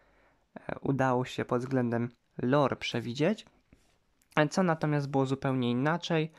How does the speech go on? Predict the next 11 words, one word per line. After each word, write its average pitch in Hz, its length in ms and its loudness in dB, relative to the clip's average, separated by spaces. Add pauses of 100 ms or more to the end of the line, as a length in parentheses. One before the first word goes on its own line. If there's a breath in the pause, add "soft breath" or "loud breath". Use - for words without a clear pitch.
(420 loud breath)
e, 117 280 0
czym 139 260 -2
twórcy 135 360 -4
nas 123 160 -2
zaskoczyli. 156 680 0 (920 soft breath)
E, 127 220 0
ja, 202 180 2
tak 160 220 0
jak - 200 -6
już 156 160 -6
mówiłem, 143 520 2